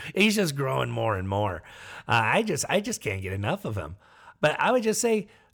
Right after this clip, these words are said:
Phase four, fantastic. I mean, I spent literally the whole weekend just watching all of them. I watched Black Widow, I watched Shang-Chi, I watched The Eternals twice, I watched the Spider-Man, I watched Multiverse of Madness,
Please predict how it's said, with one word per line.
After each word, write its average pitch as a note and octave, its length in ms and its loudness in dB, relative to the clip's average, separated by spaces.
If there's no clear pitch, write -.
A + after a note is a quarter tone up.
Phase C4+ 220 -2
four, A3+ 220 6
fantastic. D#3+ 640 0
I A#2 80 -2
mean, C3+ 160 -2
I D#3 60 2
spent D3+ 340 -4
literally F3+ 380 0
the A2 100 0
whole E3+ 160 0
weekend C3+ 320 -4
just G2+ 160 -6
watching A2+ 280 -2
all G2+ 180 -4
of D2+ 40 -10
them. D#2 140 -8
I E2 80 -4
watched F2+ 300 -4
Black E2 180 -8
Widow, D#3+ 220 0
I C3+ 80 0
watched F2 200 -4
Shang-Chi, D3 500 -8
I G2+ 40 -2
watched D2+ 260 -10
The D2 120 -8
Eternals D#3 420 -4
twice, G3 480 -2
I C3 60 -12
watched F#2+ 400 -10
the F2 160 -12
Spider-Man, B2 680 -6
I A2 60 -4
watched G2 340 -6
Multiverse A2 580 -6
of C#2+ 80 -10
Madness, C3+ 640 -4